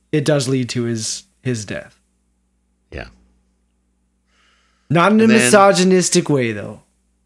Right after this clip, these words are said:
Speaker 2: <laughs> Uh, and then, of course, she eventually marries Rhett Butler, who's been pursuing her through the whole film, um, who, uh, he just, he, he drifts in for a while to, like, hit on her, and then he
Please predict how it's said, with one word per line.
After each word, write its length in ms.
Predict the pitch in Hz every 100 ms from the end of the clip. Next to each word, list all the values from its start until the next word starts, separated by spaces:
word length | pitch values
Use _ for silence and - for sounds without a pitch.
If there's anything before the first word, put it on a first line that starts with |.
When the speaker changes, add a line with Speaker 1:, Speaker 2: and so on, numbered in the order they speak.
| _
Speaker 2:
<laughs> 420 | 143 123 104 104 - _ _ _ _ -
Uh, 200 | 120 120 143
and 120 | 127
then, 200 | 143 143
of 120 | 139
course, 220 | - 120 110
she 260 | - 117
eventually 420 | 107 107 107 110
marries 560 | 104 90 90 85 78 - -
Rhett 240 | 92 87
Butler, 340 | 92 - 95
who's 160 | 87 90
been 160 | 90 80
pursuing 440 | 87 - 95 90
her 140 | 85
through 140 | 82 80
the 60 | 78
whole 120 | 71
film, 400 | - 92 90 87 _ _ - - _ _ _
um, 600 | 87 82 82 78 76 73 - _ _ _ _ _ _ _ _ _ _ _ -
who, 460 | 98 92 90 90 _ _ _ -
uh, 120 | 131 -
he 100 | -
just, 320 | 147 - - _
he, 320 | - 120 107 -
he 140 | 101
drifts 320 | 85 160 -
in 180 | 117 147
for 140 | 143 139
a 40 |
while 380 | 123 127 143 139
to, 100 | 98
like, 320 | 85 80 - _ _ _ _ _ _ _ -
hit 200 | - 107
on 180 | 131
her, 280 | 123 127 127
and 80 | 123
then 80 | 95
he 200 | 87 80